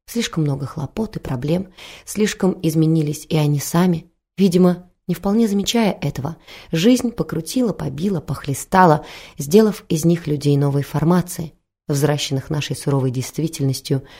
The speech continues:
без сантиментов и почти без слабостей. Иначе и не выстоять. Так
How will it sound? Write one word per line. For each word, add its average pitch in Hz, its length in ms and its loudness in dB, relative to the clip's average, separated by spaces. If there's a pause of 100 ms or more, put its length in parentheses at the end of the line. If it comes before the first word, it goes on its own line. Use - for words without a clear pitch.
(180)
без 139 260 -2
сантиментов 180 800 0 (340)
и 170 80 2
почти - 380 -6
без 165 200 -4
слабостей. - 600 -8 (360)
Иначе 160 360 4
и 156 60 4
не 165 140 4
выстоять. 160 480 -6 (720)
Так 233 300 2